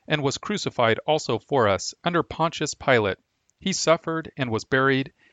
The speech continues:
and the third day he rose again according to the Scriptures, and ascended into heaven, and sitteth on the right hand of the Father, and he shall come again with glory to judge both the quick and the dead, whose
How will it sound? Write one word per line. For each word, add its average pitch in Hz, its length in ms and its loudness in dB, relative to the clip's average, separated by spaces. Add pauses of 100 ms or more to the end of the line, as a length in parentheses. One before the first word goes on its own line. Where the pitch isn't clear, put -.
(100)
and 143 160 -2
the 117 60 -4
third 202 320 2
day 147 220 4
he 127 140 -4
rose 147 300 0
again 113 420 0
according 147 440 0
to 131 80 -4
the 117 80 -2
Scriptures, - 640 -4 (300)
and 147 140 0
ascended 143 440 0
into 123 240 -4
heaven, 104 420 -2 (240)
and 131 180 -2
sitteth 156 480 2 (160)
on 131 120 -8
the 113 80 -6
right 139 220 2
hand 123 260 -2
of 117 80 -4
the 117 80 -4
Father, 104 520 -2 (260)
and 131 140 -2
he 175 140 -4
shall 156 200 0
come 139 220 -2
again 107 440 -2 (240)
with 139 200 0
glory 123 500 2
to - 120 -8
judge 120 440 2
both 151 220 0
the 127 100 -6
quick - 460 -2
and 120 140 -2
the 113 40 0
dead, 104 400 2 (220)
whose - 240 -4